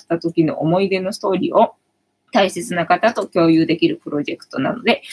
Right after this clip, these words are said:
多くの方に参加していただければと思います。そうか、歴史がないとこれできないってことだね。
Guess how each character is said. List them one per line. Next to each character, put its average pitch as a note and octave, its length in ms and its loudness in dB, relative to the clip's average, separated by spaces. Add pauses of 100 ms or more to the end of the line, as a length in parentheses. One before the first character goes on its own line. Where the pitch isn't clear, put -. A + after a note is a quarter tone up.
(140)
多 A#3 220 4
く F3+ 100 -2
の D#3+ 120 -2
方 E3 260 -2
に A3 160 0
参 E3+ 240 0
加 D#3+ 140 -2
し - 80 -12
て E3 80 4
い E3 100 4
た D#3+ 100 0
だ D#3+ 140 4
け E3+ 140 0
れ F3 100 4
ば B3 140 2
と G#3+ 80 -2
思 D#3 180 -2
い - 60 -2
ま E3 120 4
す。 - 60 -8
そ C#3 120 -6
う - 20 -12
か、 - 100 -4
歴 C#4 240 0
史 - 140 0
が G#4+ 100 0
な E4 120 2
い G3 80 2
と A#3+ 60 -8
こ F#3+ 120 0
れ D#3+ 100 4
で E3+ 140 2
き F3 100 -8
な D#3+ 120 0
い C#3+ 40 -6
っ - 40 -18
て - 80 -20
こ - 120 -16
と C#3+ 140 -8
だ D3 100 -2
ね。 A#3+ 220 2